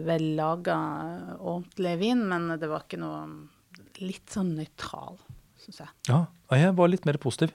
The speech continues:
Speaker 2: Jeg tenkte
Speaker 1: Ja.
Speaker 2: liksom at det var en vin som både hadde frukt å by på, men også litt av det der autolysepreget,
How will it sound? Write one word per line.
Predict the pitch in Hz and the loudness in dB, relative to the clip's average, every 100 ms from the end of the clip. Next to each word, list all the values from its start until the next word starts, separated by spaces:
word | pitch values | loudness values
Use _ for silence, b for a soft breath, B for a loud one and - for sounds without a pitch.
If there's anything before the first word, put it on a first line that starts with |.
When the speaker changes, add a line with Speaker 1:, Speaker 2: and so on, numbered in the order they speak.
| 143 | 0
Speaker 2:
Jeg | 147 | 2
tenkte | 175 139 | 4 4
Speaker 1:
Ja. | |
Speaker 2:
liksom | 135 131 | 2 2
at | |
det | 147 | 6
var | 135 | 8
en | 131 | 8
vin | 120 | 6
som | 110 131 127 123 | 2 0 0 0
både | 151 123 104 117 | 2 2 2 2
hadde | 170 117 95 113 117 117 120 120 120 B B B B B _ | 2 2 2 4 4 4 4 2 0 B B B B B _
frukt | - - 156 185 - | -10 0 0 0 -2
å | 160 | 0
by | 143 139 | 2 2
på, | - 190 | 6 6
men | 180 160 160 156 151 147 147 - _ _ - | 6 6 4 4 2 0 -2 -6 _ _ -2
også | - 123 - - - - 160 165 165 - - | 2 2 0 -6 -2 4 6 6 4 0 -4
litt | 147 135 165 - | 2 2 2 2
av | 139 | 4
det | 139 | 4
der | 131 | 4
autolysepreget, | 123 143 110 - 110 107 101 165 | 2 0 0 -2 -2 0 2 2